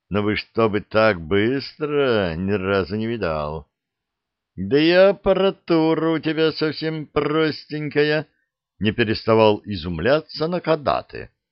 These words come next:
В голосе его появились уважительные нотки. Разговаривали они с Суси вполголоса, хотя их вряд ли бы понял даже тот, кто взялся бы подслушивать.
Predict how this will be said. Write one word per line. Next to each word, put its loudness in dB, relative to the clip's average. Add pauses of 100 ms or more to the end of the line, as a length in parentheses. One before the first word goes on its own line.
(800)
В -4
голосе 4
его 4
появились -2
уважительные -4
нотки. -4 (880)
Разговаривали 4
они 0
с -10
Суси -4
вполголоса, -2 (380)
хотя 2 (140)
их -4
вряд 0
ли -4
бы -2
понял -2
даже 2
тот, -2 (400)
кто -2
взялся 0
бы -4
подслушивать. -6